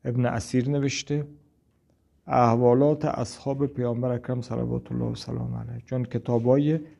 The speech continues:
الاصابه فی تمییز صحابه در همین موضوعه. اون وقت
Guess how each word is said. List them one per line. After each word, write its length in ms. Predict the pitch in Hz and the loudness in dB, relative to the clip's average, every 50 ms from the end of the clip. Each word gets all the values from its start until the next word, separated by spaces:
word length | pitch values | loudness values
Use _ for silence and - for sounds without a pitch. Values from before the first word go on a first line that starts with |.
| _ _ _ _ | _ _ _ _
الاصابه 920 | 135 131 - 131 127 123 123 - 123 117 - - 131 139 143 143 151 151 | -6 -4 0 0 0 0 -2 -6 -8 -10 -2 4 6 6 6 6 2 0
فی 200 | 139 147 - 120 | 0 0 -6 -8
تمییز 500 | - - 113 113 113 117 117 127 127 135 | -6 -4 -4 -4 -2 -2 -4 -4 -4 -6
صحابه 640 | 143 123 - - 113 104 101 107 107 104 - 104 - - _ _ _ _ _ _ _ _ _ _ _ _ _ _ _ _ _ _ _ _ _ _ _ _ _ _ _ _ _ _ _ _ _ _ _ | -8 -8 -8 -8 -8 -6 -6 -6 -6 -8 -10 -14 -16 -16 _ _ _ _ _ _ _ _ _ _ _ _ _ _ _ _ _ _ _ _ _ _ _ _ _ _ _ _ _ _ _ _ _ _ _
در 160 | 117 110 110 | -4 -4 -2
همین 380 | 104 101 110 107 104 101 101 | -2 0 0 0 -2 -2 -4
موضوعه. 480 | 101 104 104 110 - - - - - - _ _ _ _ _ _ _ _ _ _ _ _ _ _ _ _ _ _ _ _ _ _ _ _ _ _ _ _ _ _ _ _ _ _ _ _ _ | -4 -6 -8 -8 -10 -14 -16 -16 -16 -18 _ _ _ _ _ _ _ _ _ _ _ _ _ _ _ _ _ _ _ _ _ _ _ _ _ _ _ _ _ _ _ _ _ _ _ _ _
اون 160 | - 120 117 | -8 -6 -4
وقت 440 | 117 110 110 110 98 - - - | -2 -2 -2 -4 -6 -8 -14 -20